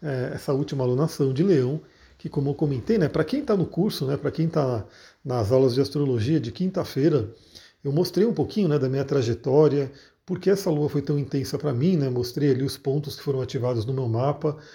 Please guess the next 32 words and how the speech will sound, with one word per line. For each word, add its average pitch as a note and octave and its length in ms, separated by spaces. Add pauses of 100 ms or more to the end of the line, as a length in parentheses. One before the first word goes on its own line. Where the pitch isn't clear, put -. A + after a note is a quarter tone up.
(300)
Então F4+ 140
eu E4 60
convido G#3+ 320
você F#3 320
que D3 460
tem G3+ 160
o F#3+ 60
seu D3+ 160
mapa C#3+ 320
aí, C3+ 280 (220)
que A3+ 100
reflita, C#4+ 480
né, E3+ 220 (180)
aproveita D#3 540
essa G3 140
lua F3+ 120
minguante D#3+ 480
em F3+ 60
Gêmeos, F#3 580 (380)
que - 80
é B3+ 80
um F3 220
signo D#3 340
que D3 120
gosta C3+ 300
de B2 80
estudar, C3 520
que C#3+ 140
gosta C3+ 280
de B2 80
buscar A#2+ 300
conhecimento, C#3 840